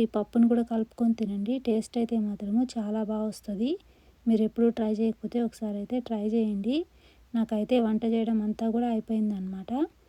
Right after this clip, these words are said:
క్లీనింగ్ కూడా అంతా అయిపోయింది. ఈరోజైతే వంట అనేది చాలా ఫాస్ట్గానే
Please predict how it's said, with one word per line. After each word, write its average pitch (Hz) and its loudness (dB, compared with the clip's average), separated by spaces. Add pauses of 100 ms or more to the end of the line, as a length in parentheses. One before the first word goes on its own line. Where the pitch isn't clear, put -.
(520)
క్లీనింగ్ 226 8
కూడా 226 2
అంతా 214 -2
అయిపోయింది. 208 -4 (520)
ఈరోజైతే 220 4
వంట 220 0
అనేది 220 0 (100)
చాలా 214 -2
ఫాస్ట్గానే 226 0